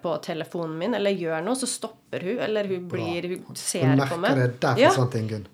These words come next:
Speaker 1: Ja, hun merker det.
Speaker 2: Ja.
Speaker 1: Så det, det er håpløst å gå og høre på et eller annet. Jeg får ikke
Speaker 2: Mm.
Speaker 1: med meg hva man, hva de sier uansett.
Speaker 2: Mm.
Speaker 1: Jeg greier ikke å være til stede.
Speaker 2: Ja, han, eh, Ek-, Eckhart Tolle, han sier det at, eh, hvis du har lyst til å trene deg å være mindful, så bare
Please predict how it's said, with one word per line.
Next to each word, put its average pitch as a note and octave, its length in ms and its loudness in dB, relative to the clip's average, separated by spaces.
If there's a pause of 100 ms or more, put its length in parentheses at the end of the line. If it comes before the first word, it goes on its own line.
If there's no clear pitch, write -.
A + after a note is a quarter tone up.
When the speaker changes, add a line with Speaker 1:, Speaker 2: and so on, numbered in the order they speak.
Speaker 1:
Ja, A3+ 80 -2
hun D4+ 140 8
merker C4 440 4
det. C4 140 6 (480)
Speaker 2:
Ja. A#2 100 -2
Speaker 1:
Så B3+ 120 0
det, C4+ 120 10 (120)
det C4 120 6
er C4 80 2
håpløst G#3+ 640 -2
å A3+ 40 -2
gå A3 120 4
og A3 160 4
høre F3+ 320 2
på - 100 -8
et E3 140 -6
eller F#3 80 0
annet. G#3 160 -4
Jeg - 80 -14
får D3 320 -2
ikke D#3 100 -4
Speaker 2:
Mm. F#3 40 -2
Speaker 1:
med D3+ 180 -2
meg E3+ 120 -6
hva D3+ 200 -2
man, E3 240 -6 (280)
hva E3+ 140 -4
de F3 80 -8
sier D#3+ 460 -8
uansett. - 540 -12 (260)
Speaker 2:
Mm. C#3 540 -6
Speaker 1:
Jeg G3 180 -6
greier F3+ 320 0
ikke D#3 120 -10
å E3 40 -6
være D#3 220 -2
til - 100 -10
stede. E3 340 -6 (220)
Speaker 2:
Ja, C3 240 2
han, C3+ 240 0
eh, B2 320 -4
Ek-, - 100 -10 (360)
Eckhart C3 260 0
Tolle, C3 240 4
han A#2 140 0
sier A#2 320 0
det A2+ 140 0
at, - 280 -10
eh, G2+ 260 -8 (480)
hvis A#2+ 120 -12
du A#2+ 80 -4
har A#2 60 0
lyst A#2 120 -4
til A#2+ 80 -4
å - 40 -12
trene B2 200 0
deg B2 100 2
å A#2+ 100 0
være A2+ 120 -2
mindful, B2+ 520 0
så C3 180 -2
bare A#2 500 -2